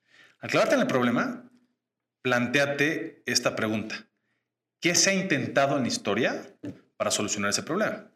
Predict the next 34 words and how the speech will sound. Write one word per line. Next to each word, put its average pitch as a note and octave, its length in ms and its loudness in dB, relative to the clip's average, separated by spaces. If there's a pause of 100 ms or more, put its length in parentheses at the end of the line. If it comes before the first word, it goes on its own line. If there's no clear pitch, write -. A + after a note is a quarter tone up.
Porque - 260 -12
a-, - 160 -10
algo, A#2+ 360 -4
algo G2 180 -4
debería - 240 -6
intentar. - 340 -2
O - 20 -4
sea, - 100 -4
no G2+ 100 -4
creo A2 120 -8
que A2+ 60 -2
nuestros - 280 -6
abuelos G2 420 0
y F#2 40 -8
bisabuelos G2 380 -2
fueran F#2+ 480 -6
idiotas, A2+ 460 0
¿no? D3+ 120 -6
O - 40 -8
sea, G#2 120 0
entonces - 520 -4
este A3 140 0
problema G3+ 680 0
que, D3+ 200 -2
que D3 100 -2
ha D3 100 -2
padecido F#3+ 380 2
la F3+ 60 2
humanidad C#3 680 0
por C3 160 -4
generaciones, C3 640 2
por A#2 180 -4
grupos, C#3 340 0
tal, D3 220 0